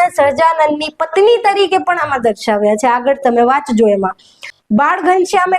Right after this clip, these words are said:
કાળી દત્ત રાક્ષસને મારી નાખ્યો, પાના નંબર અઢાર. સત્તરસો ની સાલમાં રાક્ષસોનું પણ, અ, અસ્તિત્વ હતું યાર. મેં તો કોઈ પુસ્તકમાં વાંચ્યું નથી, કોઈ ઐતિહાસિક પુસ્તકમાં. જો રાક્ષસ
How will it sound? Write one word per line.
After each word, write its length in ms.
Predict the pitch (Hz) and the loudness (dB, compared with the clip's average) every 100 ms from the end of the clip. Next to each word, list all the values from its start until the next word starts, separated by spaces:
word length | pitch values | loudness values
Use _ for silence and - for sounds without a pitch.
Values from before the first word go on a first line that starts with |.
| 370 | -4
કાળી 360 | 320 285 359 427 | -2 -2 0 -2
દત્ત 300 | 415 - 403 | -2 -2 -2
રાક્ષસને 600 | 359 330 - 339 311 311 | 0 -2 -2 -2 2 2
મારી 300 | 277 269 285 | 2 0 0
નાખ્યો, 380 | 247 226 - 240 | -2 -2 -2 -2
પાના 300 | 269 285 330 | -2 -2 -2
નંબર 300 | 320 302 302 | 2 4 4
અઢાર. 480 | 254 233 247 175 180 _ _ _ _ _ _ - | 0 -2 -2 -4 -8 _ _ _ _ _ _ -6
સત્તરસો 520 | 359 370 381 440 415 | -6 -2 -2 0 2
ની 120 | 415 | 0
સાલમાં 420 | 392 370 370 370 330 | 0 0 0 0 0
રાક્ષસોનું 760 | 294 311 - 403 392 381 381 | 0 -2 -2 0 2 2 0
પણ, 240 | 294 381 381 | 0 0 0
અ, 340 | 330 302 294 | 0 0 2
અસ્તિત્વ 600 | 302 - 381 381 381 302 | 0 0 -2 2 0 2
હતું 260 | 311 311 349 | 0 2 2
યાર. 200 | 294 285 | 2 0
મેં 160 | 277 294 | 0 0
તો 80 | 359 | -2
કોઈ 240 | 359 349 | 0 0
પુસ્તકમાં 580 | 370 311 - 339 330 330 | 0 -4 -2 -2 0 0
વાંચ્યું 380 | 311 311 - 330 | 2 0 0 0
નથી, 220 | 330 320 | 2 2
કોઈ 220 | 311 302 | 2 0
ઐતિહાસિક 560 | 277 269 277 277 269 277 - | 0 -2 0 0 -2 -4 -2
પુસ્તકમાં. 640 | 262 262 285 277 262 254 - - - | -4 0 -2 0 0 0 -6 -10 -2
જો 140 | 294 | 2
રાક્ષસ 460 | 311 302 311 381 | 2 0 -2 -2